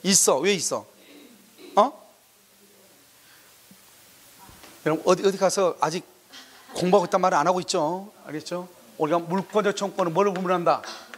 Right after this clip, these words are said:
물권적 청구권은 귀책 사유를 불문해. 이 사람이 지금 잘못 있어, 없어? 있든 없든 간에 관계없이 이 사람 때문에 지금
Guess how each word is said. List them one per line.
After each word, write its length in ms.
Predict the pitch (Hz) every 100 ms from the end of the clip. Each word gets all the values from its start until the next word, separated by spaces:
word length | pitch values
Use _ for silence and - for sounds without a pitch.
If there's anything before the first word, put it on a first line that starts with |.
| - - - -
물권적 520 | 160 175 175 185 175
청구권은 360 | 170 160 180 170
귀책 420 | - 165 - 165
사유를 340 | - 175 165 165
불문해. 420 | 160 147 131 101 - - - - -
이 60 | 175
사람이 180 | 208 180
지금 100 | 190
잘못 260 | - 170
있어, 200 | 175 -
없어? 320 | 185 - 139 - - - - - - - - -
있든 360 | 185 - 214 196
없든 240 | 202 202
간에 140 | 180
관계없이 540 | 156 156 160 - 143 110
이 220 | 170 190 208
사람 440 | - 233 247 226
때문에 400 | 226 214 214 214
지금 320 | 208 175 196